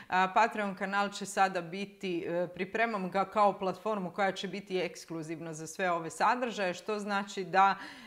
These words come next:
e, za osnovno članstvo ćete moći sve ovo vidjeti bez reklama, a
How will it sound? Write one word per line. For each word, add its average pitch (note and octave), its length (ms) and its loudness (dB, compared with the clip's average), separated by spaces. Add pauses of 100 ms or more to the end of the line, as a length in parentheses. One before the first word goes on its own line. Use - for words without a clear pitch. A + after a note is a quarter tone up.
(100)
e, F3 280 2
za G#3+ 320 8
osnovno G3+ 520 -2
članstvo A#3 500 -4
ćete F#3 320 -6
moći E3 420 -10
sve E3+ 260 -4
ovo D#3+ 280 -2
vidjeti D3+ 500 -8
bez A#3 320 -2
reklama, D#4 720 2 (1300)
a A3 180 8